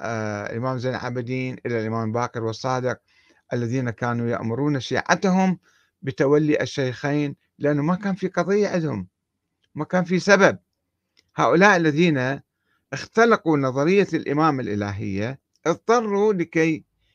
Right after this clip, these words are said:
يبرروا فعل الإمام المعاكس لهذه النظرية،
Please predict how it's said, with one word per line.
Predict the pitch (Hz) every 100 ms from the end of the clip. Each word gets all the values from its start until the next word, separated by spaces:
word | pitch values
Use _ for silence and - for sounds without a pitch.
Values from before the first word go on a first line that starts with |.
| _ -
يبرروا | 151 180 226 208 147 135 147 147 _ _ _ _ _ _ -
فعل | 214 -
الإمام | 180 127 160 180 165
المعاكس | 143 139 107 220 208 180 -
لهذه | 139 123 117 113
النظرية، | 107 101 101 101 107 117